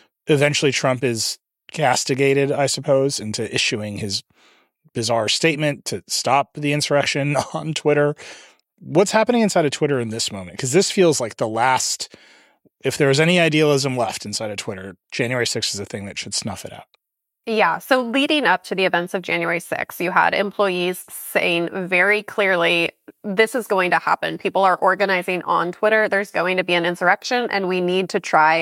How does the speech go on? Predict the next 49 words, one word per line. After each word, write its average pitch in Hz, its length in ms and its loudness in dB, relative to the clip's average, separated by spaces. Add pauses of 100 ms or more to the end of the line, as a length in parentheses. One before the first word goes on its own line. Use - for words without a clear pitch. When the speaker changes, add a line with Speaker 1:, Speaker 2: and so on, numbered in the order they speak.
Speaker 2:
and 165 180 -4
stop - 300 -4
it. - 180 -2 (320)
And 208 140 4
executives 196 800 0 (220)
aren't 202 240 -2
taking 175 440 -4
very 160 240 -2
strong 156 240 0
action, - 280 -2
which 294 140 0
isn't 339 240 2
to 330 100 2
say 240 180 2
nothing 190 460 2
is 165 100 -4
happening, - 380 -4
'cause 233 140 -4
the 262 80 -2
trust 262 260 0
and 302 100 0
safety 202 300 -2
team 180 260 -4
is 208 340 2
banning 175 440 0
people 170 420 2
left 156 220 2
and 175 80 0
right. 156 160 2
They're 156 120 0
trying 175 280 2
to, 165 80 2
like, 170 180 -2
de-amplify 175 640 2
certain 160 300 -4
posts. - 360 -4
But 214 120 4
at 196 80 2
the 202 80 -2
same 196 180 0
time, 180 300 2 (720)
it's 208 180 0
too 190 160 -2
little, 175 200 -2
too - 160 -12
late. 254 280 0
It's 202 220 -2
not 180 180 4
enough. 180 540 2